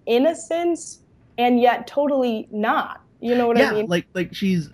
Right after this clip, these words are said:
Speaker 2: she is sort of this, like, sort of, like, pious, like, innocent thing, but then she really, she's, she, she's a character that really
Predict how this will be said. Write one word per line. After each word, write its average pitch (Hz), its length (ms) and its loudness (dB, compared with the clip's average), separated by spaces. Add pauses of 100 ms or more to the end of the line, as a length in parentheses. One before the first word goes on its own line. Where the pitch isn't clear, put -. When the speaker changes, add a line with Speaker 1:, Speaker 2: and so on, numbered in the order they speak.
Speaker 2:
she 202 160 0
is 208 180 4
sort 185 200 0
of 147 100 -2
this, - 260 -6
like, 147 300 -4 (500)
sort 151 140 0
of, 127 140 -4 (280)
like, 123 200 -12
pious, 131 420 -2
like, 120 220 -8 (100)
innocent 131 500 -2 (460)
thing, 202 180 4
but 165 100 4
then 156 120 0
she 170 140 0
really, 175 360 2
she's, 175 300 0
she, 175 200 -2 (100)
she's 156 160 -10
a 160 60 -4
character 190 380 -2
that 151 160 -2
really 170 420 0